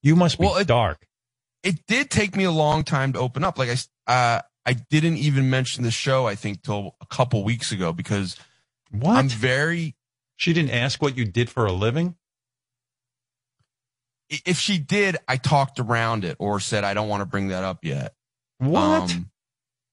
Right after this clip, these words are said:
Speaker 1: Well, when did she say to
Speaker 2: because
Speaker 1: you
Speaker 2: I'm ve-
Speaker 1: why?
Speaker 2: N-, I don't, not, not exactly, no. She,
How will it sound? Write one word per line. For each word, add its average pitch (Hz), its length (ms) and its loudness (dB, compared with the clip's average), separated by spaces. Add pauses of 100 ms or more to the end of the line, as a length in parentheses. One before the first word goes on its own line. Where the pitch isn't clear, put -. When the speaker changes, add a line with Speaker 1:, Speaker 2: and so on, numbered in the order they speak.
(300)
Speaker 1:
Well, 170 200 4
when 180 120 4
did 175 120 4
she - 140 2
say 160 200 2
to - 0 -
Speaker 2:
because 147 80 0
Speaker 1:
you 135 60 2
Speaker 2:
I'm 123 60 0
ve- 120 60 0
Speaker 1:
why? 160 440 -2 (1400)
Speaker 2:
N-, 190 320 -2 (500)
I 156 80 4
don't, 180 260 0 (160)
not, 208 400 0 (840)
not 170 260 2
exactly, 120 640 -2
no. 87 240 -6 (920)
She, 143 420 0